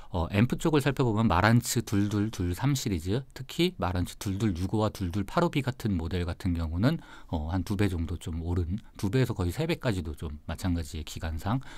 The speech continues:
오른 측면이 있고요. 마란츠도 일반인들에게 가장 유명한 브랜드이고, 마란츠 둘둘둘삼 시리즈의 그 빈티지하면서도 예쁜 디자인을 현재 다시 나오게 된다면, 역시 한 삼백만 원대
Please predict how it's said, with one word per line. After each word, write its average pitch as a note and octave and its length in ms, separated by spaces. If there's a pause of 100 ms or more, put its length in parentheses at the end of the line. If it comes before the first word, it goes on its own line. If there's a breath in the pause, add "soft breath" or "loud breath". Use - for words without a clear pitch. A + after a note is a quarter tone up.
(180 loud breath)
오른 E2+ 240
측면이 A2+ 400
있고요. D2+ 240
마란츠도 C3 560
일반인들에게 G2+ 640
가장 D#2+ 320
유명한 G2 400
브랜드이고, E2 580 (300 loud breath)
마란츠 A#2 420
둘둘둘삼 A2 720
시리즈의 A#2+ 560
그 G#2 240 (280 loud breath)
빈티지하면서도 A2 720
예쁜 E3+ 380
디자인을 G2+ 680
현재 C#3 200
다시 F2 260
나오게 E2 320
된다면, E2 500 (260 loud breath)
역시 - 240
한 A2+ 240
삼백만 C#3 380
원대 A2+ 340